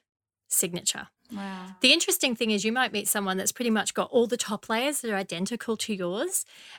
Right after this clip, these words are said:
Speaker 1: and yet
Speaker 2: Mm-hmm.
Speaker 1: they've had different life experiences. There's high expressions, low expressions.
Speaker 2: Yeah.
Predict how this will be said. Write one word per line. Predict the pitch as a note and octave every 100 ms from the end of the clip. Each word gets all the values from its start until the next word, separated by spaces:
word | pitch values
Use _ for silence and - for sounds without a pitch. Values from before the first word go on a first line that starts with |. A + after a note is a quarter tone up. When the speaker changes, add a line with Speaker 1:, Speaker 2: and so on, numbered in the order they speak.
| _
Speaker 1:
and | B3+ A#3+
yet | A#3+ A#3 G#3 _ _ -
Speaker 2:
Mm-hmm. | F#3+ F3+ F3 F#3+ _ _
Speaker 1:
they've | B3 A3
had | A3+
different | A#3 - -
life | A#3 -
experiences. | A3+ - F3 F#3+ - - - - _ _
There's | A#3 A3+
high | - A#3 A#3+
expressions, | - B3 A3+ A3+ G#3
low | G#3
expressions. | B3 - G3 A3 A#3 C4
Speaker 2:
Yeah. | B3